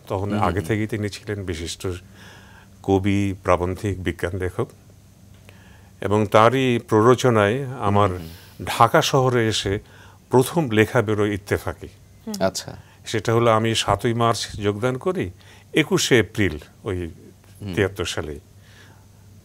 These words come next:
Speaker 1: বেরোয়, এই মানে, মানে জাতীয় পর্যায়ের একটি দৈনিকে।
Speaker 2: হুম।
Speaker 1: এবং আমি মনে আছে, খুব খুশি হয়েছিলাম,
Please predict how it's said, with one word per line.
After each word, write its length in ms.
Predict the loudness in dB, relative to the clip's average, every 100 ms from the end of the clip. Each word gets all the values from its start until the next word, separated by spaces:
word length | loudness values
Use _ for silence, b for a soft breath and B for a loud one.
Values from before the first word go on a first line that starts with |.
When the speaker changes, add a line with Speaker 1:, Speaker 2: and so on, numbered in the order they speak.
| -8
Speaker 1:
বেরোয়, 380 | -2 0 0 -4 -10 -20 -20 -14
এই 120 | -10 -10 -12
মানে, 180 | -10 -8 -10 -14
মানে 200 | -8 -4 0
জাতীয় 380 | 4 4 6 4
পর্যায়ের 500 | 4 2 4 2 2
একটি 220 | -2 -6 -10 -12 -6 0
দৈনিকে। 460 | 2 0 -4 -10 -18 -20 -12
Speaker 2:
হুম। 180 | -10 -4
Speaker 1:
এবং 180 | -2 0
আমি 200 | 0 -2 -6 b b b b b b -4
মনে 220 | 0 2
আছে, 260 | 2 0 -2 -4
খুব 240 | -4 -8 -8 -6
খুশি 260 | -4 0 0
হয়েছিলাম, 420 | 0 -2 -6